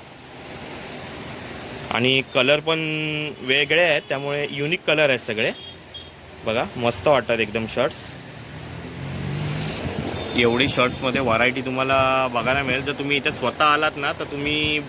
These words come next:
बघून शर्ट्स घेऊ शकता. तुम्हाला जर शॉर्ट शर्ट जरी हवे असतील ना, जीन्सवरती वगैरे घालण्यासाठी, तरी यांच्याकडे मिळतात. हे बघा, मस्त असे शॉर्ट शर्ट आहेत यांच्याकडे, वेगवेगळे कलरमध्ये अव्हेलेबल आहेत.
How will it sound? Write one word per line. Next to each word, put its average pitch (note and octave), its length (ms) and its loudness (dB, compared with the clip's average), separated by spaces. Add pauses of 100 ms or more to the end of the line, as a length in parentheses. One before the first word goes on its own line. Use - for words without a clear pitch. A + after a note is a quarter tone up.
(140)
बघून D#3 560 2 (180)
शर्ट्स C#3+ 260 4
घेऊ C3+ 220 4
शकता. C#3+ 420 2 (520)
तुम्हाला C3+ 220 4
जर D#3+ 140 2
शॉर्ट C3+ 320 2
शर्ट D#3 260 2
जरी D#3+ 240 4
हवे D#3+ 220 6
असतील E3+ 300 2
ना, C#3+ 240 2 (460)
जीन्सवरती C#3+ 520 4
वगैरे C3+ 240 6
घालण्यासाठी, B2+ 840 2 (600)
तरी C#3+ 140 6
यांच्याकडे D3 440 4
मिळतात. C3 420 4
हे B2+ 80 4
बघा, A#2+ 180 2
मस्त A#2+ 380 -2
असे C#3 440 4
शॉर्ट A#2+ 260 0 (100)
शर्ट D3 140 4
आहेत C#3+ 100 2
यांच्याकडे, A#2 400 0 (520)
वेगवेगळे B2+ 440 4
कलरमध्ये C3+ 580 2
अव्हेलेबल C3 480 2
आहेत. B2+ 160 2